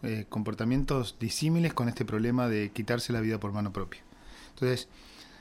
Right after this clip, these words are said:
sí, son dos escuelas que creo que, que en Uruguay se cae de maduro que la que estuvo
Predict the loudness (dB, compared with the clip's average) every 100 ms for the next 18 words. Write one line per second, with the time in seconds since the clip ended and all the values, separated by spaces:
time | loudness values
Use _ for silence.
0 | -14 -2 -2 0 0 0 0 2 2 2
1 | 0 -2 2 2 0 -4 -2 -2 -6 -14
2 | -20 -20 -14 -6 -4 0 0 2 2 0
3 | -2 -2 -4 0 2 4 4 2 2 4
4 | 2 2 -2 -2 -2 -2 -2 -4 0 2
5 | 4 4 2